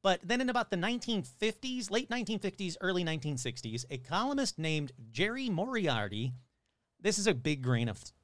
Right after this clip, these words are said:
salt one because I cannot find it, but supposedly in the fifties, late fifties, early sixties, a columnist named Jerry Moriarty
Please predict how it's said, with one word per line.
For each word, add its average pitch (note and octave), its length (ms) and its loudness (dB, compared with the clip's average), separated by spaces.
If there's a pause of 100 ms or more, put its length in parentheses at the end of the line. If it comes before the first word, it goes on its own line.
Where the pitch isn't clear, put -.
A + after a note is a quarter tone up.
salt A2+ 320 2
one A2 160 -4
because B2 220 -4
I C3+ 80 0
cannot D#3+ 400 -2 (120)
find C3+ 300 -2
it, F3+ 300 -2
but C3 340 0 (520)
supposedly D3 840 -2 (640)
in D#3+ 100 -2
the D#3 80 2
fifties, F#3+ 560 -2
late A3+ 160 0
fifties, F#3 300 0
early D#3 180 0
sixties, G2+ 380 -6
a A#2 40 -4
columnist B3 640 0
named D#3+ 280 -4
Jerry A3 400 -2
Moriarty C3+ 680 2